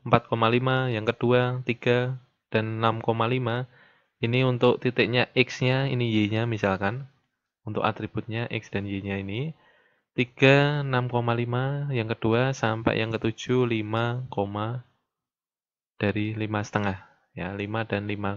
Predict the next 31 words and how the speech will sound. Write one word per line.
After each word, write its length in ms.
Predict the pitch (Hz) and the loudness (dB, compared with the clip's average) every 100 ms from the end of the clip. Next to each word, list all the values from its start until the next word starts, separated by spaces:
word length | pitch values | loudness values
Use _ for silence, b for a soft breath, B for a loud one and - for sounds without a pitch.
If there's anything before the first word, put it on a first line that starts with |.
| - | -6
koma 240 | 95 92 | -4 -2
lima. 320 | 92 92 87 - _ - - _ _ _ - _ b b b b b b b | -2 -2 -4 -6 _ -14 -14 _ _ _ -20 _ b b b b b b b
Kemudian 640 | - 135 - 156 175 170 - _ _ _ _ _ _ _ _ _ _ _ | -4 0 4 6 6 0 -8 _ _ _ _ _ _ _ _ _ _ _
kita 560 | - 143 - 151 151 151 147 | 0 0 6 6 6 6 6
sudah 320 | 143 131 127 | 6 6 6
mendapatkan 1040 | 127 117 110 117 - - 143 143 147 147 - _ - | 4 4 6 4 2 4 6 6 0 -4 -8 _ 2
titik 400 | 139 - 147 - - | 2 6 4 4 4
pusat 480 | 139 - 135 - | 4 4 -2 -4
klaster 400 | - 123 120 - | 0 2 2 4
yang 240 | 123 113 113 | 4 4 4
pertama, 560 | - - 95 95 127 | 4 4 4 2 0
yang 160 | 127 110 | 0 0
akan 160 | 120 110 | -2 -4
dikelompokkan 480 | - 107 107 110 | 0 2 2 2
pertama 400 | 107 - 107 131 | -2 0 0 0
dengan 240 | 123 104 104 | -2 -4 -2
titik 240 | 104 80 | 0 2
pusat 160 | 110 104 | 2 0
klasternya 480 | 107 101 - 117 127 | 0 -2 -2 -4 -4
tiga 320 | 123 110 - | 0 0 0
koma 160 | 104 | -2
empat, 320 | 101 104 147 - b b b b b - | -2 4 4 4 b b b b b -2
dan 160 | 123 123 | 0 2
yang 160 | 120 | 2
kedua 640 | 120 - 127 143 160 160 _ - | 4 6 8 8 6 2 _ -10
titik 240 | 123 110 120 | -2 2 4
pusat 240 | 117 113 | 2 2
klasternya 480 | 113 113 117 127 135 | 0 0 -2 0 0
enam 320 | 123 120 120 | 0 0 0
koma 400 | 107 107 110 107 | -2 2 0 0
empat. 320 | 107 101 - | 4 4 4